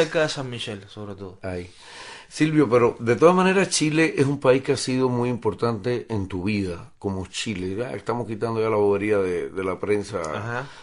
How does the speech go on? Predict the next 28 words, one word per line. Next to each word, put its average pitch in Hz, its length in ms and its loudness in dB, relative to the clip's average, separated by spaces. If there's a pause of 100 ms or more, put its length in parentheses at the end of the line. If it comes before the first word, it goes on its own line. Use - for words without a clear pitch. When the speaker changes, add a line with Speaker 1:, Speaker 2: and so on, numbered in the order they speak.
(160)
Speaker 2:
Chile 120 300 0
como 110 260 -2
país, 110 460 -2
Chile 104 260 0
como 98 240 -6
pueblo, 101 500 4
Chile 98 320 -2
como 92 220 -6
historia, 98 640 -4 (320)
Chile 104 280 -2
y 101 40 0
tus 95 180 -4
amigos. 101 460 0 (480)
Yo 117 180 -2
creo 156 160 0
que 156 120 2
yo 151 120 4
te 156 80 6
veo 156 180 6
mucho 147 260 2
a 139 60 2
ti, 160 240 -2
además 117 300 4
de 135 100 4
Cuba, 147 280 4
o 117 40 -4
sea, 139 240 2
con, 113 240 -6